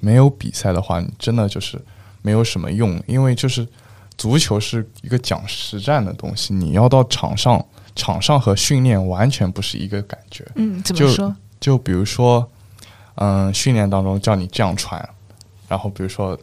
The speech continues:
Speaker 1: 边后卫给你，你可以，你要，叫战术是你要一脚球直接传给边锋。那么比如说场上有可能就是你拿到这个球，然后这个路线正好被人挡住了，这个时候你就要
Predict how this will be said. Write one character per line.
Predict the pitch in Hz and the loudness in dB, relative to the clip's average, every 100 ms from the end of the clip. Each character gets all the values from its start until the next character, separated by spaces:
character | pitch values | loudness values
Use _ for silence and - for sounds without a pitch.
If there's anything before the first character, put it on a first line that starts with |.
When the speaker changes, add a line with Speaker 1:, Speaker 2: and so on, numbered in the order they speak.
| - | -12
Speaker 1:
边 | - 113 | -4 0
后 | 110 | 2
卫 | 107 | 0
给 | 101 98 | 0 -2
你， | 98 87 | -2 -4
你 | - 82 | -6 -8
可 | 80 - | -8 -6
以， | 92 80 - - - | -6 -8 -16 -20 -8
你 | 101 | 0
要， | 104 101 - - - - - - - | 2 2 -2 -12 -20 -10 -6 -6 0
叫 | 143 123 - _ _ | 2 2 0 _ _
战 | - 147 | 0 2
术 | 113 - | 2 -2
是 | 95 104 - | -6 -6 -4
你 | 101 | -4
要 | 101 107 | -2 -2
一 | 127 | -2
脚 | 101 | -2
球 | 85 - | -4 -6
直 | - - | -12 -8
接 | 113 | -4
传 | 110 - 90 | -4 -6 -8
给 | 90 | -8
边 | - 92 92 | -8 -8 -6
锋。 | - 92 98 - - - - - - - - - - - - | -6 -8 -8 -12 -20 -20 -20 -20 -20 -20 -20 -20 -20 -20 -6
那 | 131 | 2
么 | 131 | 2
比 | 110 98 | 2 0
如 | 98 | -2
说 | - 131 | -2 -4
场 | 127 101 87 | -4 -8 -6
上 | 95 139 | -2 0
有 | 107 104 | 0 -2
可 | - | -4
能 | 92 92 | -6 -4
就 | 101 | -4
是 | - 92 - - - | -4 -8 -10 -20 -14
你 | 101 101 | -6 -4
拿 | 95 104 | -2 2
到 | 131 | 2
这 | 131 | 0
个 | 101 | -2
球， | 98 - | -2 -2
然 | 95 | -2
后 | 95 117 - - | -2 -4 -4 -6
这 | 156 | -2
个 | 143 | 0
路 | 151 151 | 0 0
线 | - 127 120 | 0 0 0
正 | 151 | -2
好 | 120 92 | -2 -4
被 | - | -4
人 | 110 110 | -4 -4
挡 | 131 - - | -6 -10 -12
住 | - 131 | -14 -8
了， | 110 - _ - | -8 -8 _ -8
这 | 135 | -2
个 | 107 | -2
时 | - | 0
候 | 101 | 0
你 | 95 | 0
就 | 98 | 2
要 | 101 92 | 2 0